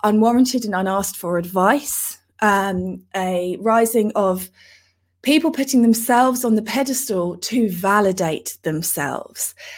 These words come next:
And, you know, the irony being, of course, that if you're working in the light and you're working with spirit, you don't require other people's validation. You've got it for yourself. And so,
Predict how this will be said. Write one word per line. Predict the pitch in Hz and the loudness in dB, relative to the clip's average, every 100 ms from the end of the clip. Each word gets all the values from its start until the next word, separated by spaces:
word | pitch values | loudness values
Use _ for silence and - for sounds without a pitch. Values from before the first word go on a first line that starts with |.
| - | -2
And, | 233 247 | 4 6
you | 277 | 6
know, | 294 | 6
the | 277 | 4
irony | 277 349 302 247 | 4 4 4 2
being, | 226 269 226 185 | 2 2 0 -2
of | 175 | -8
course, | - 190 156 175 - | -10 -6 -6 -6 -8
that | - 190 - - - _ _ - | -4 -4 -4 -12 -16 _ _ -4
if | 247 | 0
you're | 277 | 2
working | 262 269 277 277 254 | 4 4 4 2 4
in | 226 | 6
the | |
light | 208 226 185 202 | 4 4 0 -2
and | 214 | 0
you're | 202 | 2
working | 220 220 226 208 | 2 0 -2 -4
with | 202 | -4
spirit, | - 190 165 - | -6 -6 -6 -4
you | 202 | -4
don't | 226 254 240 214 | -2 -2 -4 -4
require | 226 - - 233 254 262 190 143 165 - _ | -4 -4 0 4 6 6 4 0 -4 -12 _
other | 196 196 | -4 -4
people's | 190 185 170 170 170 | -6 -8 -8 -10 -10
validation. | 160 151 - - - - - - - _ _ _ _ _ _ | -10 -10 -10 -12 -12 -14 -14 -14 -18 _ _ _ _ _ _
You've | 220 - | -4 0
got | 240 | 0
it | 233 | 0
for | - 214 | -2 -4
yourself. | 196 196 226 185 - - - - _ _ _ - - - - - | -2 -4 -4 -4 -8 -16 -20 -20 _ _ _ -20 -20 -20 -10 0
And | 254 247 240 233 | 4 6 4 2
so, | - 233 - 262 233 233 233 233 233 | 0 -6 0 4 6 6 8 6 6